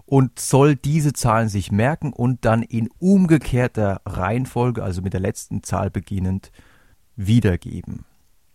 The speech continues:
Also in dem Fall wäre es fünf, eins <laughs>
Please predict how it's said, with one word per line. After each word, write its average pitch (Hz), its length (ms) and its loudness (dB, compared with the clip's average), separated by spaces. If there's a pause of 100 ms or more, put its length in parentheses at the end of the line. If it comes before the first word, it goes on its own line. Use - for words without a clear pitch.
(1400)
Also 101 240 0
in 101 80 0
dem 123 200 4
Fall 110 280 2
wäre 98 280 2
es 98 400 -6 (320)
fünf, 131 800 0 (380)
eins 92 600 -2 (2000)
<laughs> - 160 0